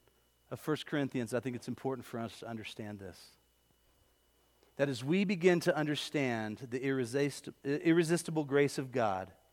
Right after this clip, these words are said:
as we see that becoming all the more beautiful to us as individuals in the gathered church,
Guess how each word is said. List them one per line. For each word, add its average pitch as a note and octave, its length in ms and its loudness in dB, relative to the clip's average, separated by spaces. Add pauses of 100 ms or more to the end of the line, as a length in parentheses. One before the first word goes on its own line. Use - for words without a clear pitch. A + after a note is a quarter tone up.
(460)
as C#3 160 4
we F#3+ 280 4 (160)
see A#3 420 6
that G#3 220 12
becoming F#3+ 420 8
all F3 240 10
the F#3+ 80 8
more F3+ 220 8
beautiful F#3+ 680 6
to E3 480 2
us F3+ 280 8
as E3+ 120 -2
individuals F3+ 680 6
in D#3 120 2
the C#3+ 80 2
gathered F3+ 440 8
church, - 680 4